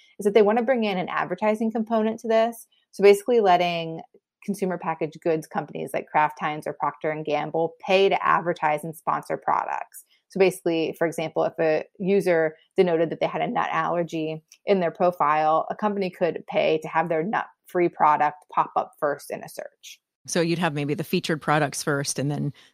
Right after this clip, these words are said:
Speaker 2: the rest of your list. That's really interesting.
Speaker 1: Right. And with these tech companies, you know, a lot of times it's free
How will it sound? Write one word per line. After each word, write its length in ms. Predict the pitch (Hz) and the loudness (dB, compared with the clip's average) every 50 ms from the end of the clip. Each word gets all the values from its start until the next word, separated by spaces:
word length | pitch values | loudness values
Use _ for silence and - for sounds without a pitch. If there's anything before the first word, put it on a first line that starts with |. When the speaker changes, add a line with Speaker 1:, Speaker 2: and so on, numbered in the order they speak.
| _ | _
Speaker 2:
the 60 | - 147 | -8 -6
rest 200 | 143 143 - - | -6 -4 -4 -6
of 80 | 131 | -6
your 100 | - 127 | -6 -6
list. 280 | 127 127 - 151 - - - | -6 -8 -8 -10 -12 -8 -4
That's 240 | 202 226 247 - | -4 -4 -4 -4
really 280 | - 156 139 135 143 147 | -4 -2 0 0 0 0
interesting. 500 | 127 135 - 147 135 - - - - - - _ _ _ _ _ _ _ _ _ _ - | -2 -2 -4 -6 -8 -8 -8 -8 -10 -10 -12 _ _ _ _ _ _ _ _ _ _ -2
Speaker 1:
Right. 240 | 180 170 170 170 | 0 0 0 0
And 80 | - 190 | 0 0
with 120 | 208 220 | 0 2
these 160 | 240 247 240 - | 2 0 0 2
tech 200 | - - - - | 0 0 0 0
companies, 460 | 202 180 - 180 170 160 160 156 - | -2 -2 -2 -4 -6 -6 -6 -6 -6
you 60 | 165 | -4
know, 180 | 160 156 156 - | -2 -2 0 2
a 20 | |
lot 160 | 165 180 185 | 4 4 4
of 60 | 190 | 4
times 200 | 190 214 202 190 | 2 -2 -4 -4
it's 180 | 175 - - - | -6 -10 -14 -12
free 340 | - - 170 160 160 156 | -8 -4 -2 -2 -2 -2